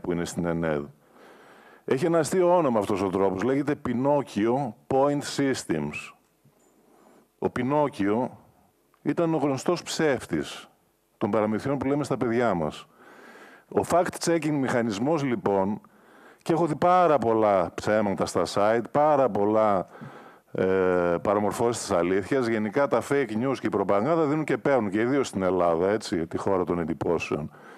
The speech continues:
Το Pinocchio System, λοιπόν, και είναι ένα θέμα ποιος παίζει αυτό το ρόλο, καταγράφει δίπλα σε κάθε site που πιάστηκε με τη γίδα στην πλάτη.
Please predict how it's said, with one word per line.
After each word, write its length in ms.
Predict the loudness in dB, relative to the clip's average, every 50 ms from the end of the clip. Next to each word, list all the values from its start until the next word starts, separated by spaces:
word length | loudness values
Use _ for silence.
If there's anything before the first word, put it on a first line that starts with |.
| -20 -20 -20 -20 -20 -20 -20 -20 -20 -20 -20 _ _
Το 120 | -4 -2 -2
Pinocchio 360 | 0 0 0 0 0 0 -2
System, 340 | 0 0 -2 0 0 0 0
λοιπόν, 320 | 0 0 0 0 0 0
και 100 | 0 0
είναι 120 | 0 2
ένα 140 | 2 2 2
θέμα 460 | 2 2 2 2 4 4 2 2 0
ποιος 220 | 0 -2 -4 -2 0
παίζει 180 | 0 0 2
αυτό 160 | 2 0 0 2
το 140 | 2 2
ρόλο, 540 | 4 4 4 4 4 4 2 2 0 -4 -10 -20 -20 -20 _ _ -20 -20 _ _ _ _ _ _ _ _
καταγράφει 760 | -4 -2 0 2 2 2 4 4 4 4 2 2 0 0 0 0 -2 -4 -4 -4
δίπλα 280 | -2 0 2 2 2
σε 140 | 0 0 0
κάθε 280 | 2 2 2 2 2 0 0
site 640 | 2 2 2 4 4 2 0 -2 -6 -12 -20 -20 -20 _ _ _ _ _ _ _ _ _ _ _ -8 -4
που 140 | -2 -2 -2
πιάστηκε 640 | -2 0 2 2 2 2 0 -2 -4 -2 0 0
με 120 | 0 0 0
τη 120 | 0 0
γίδα 260 | 0 0 0 0 0
στην 140 | -2 -2 0
πλάτη. 420 | 0 2 4 4 4 2 -2 -6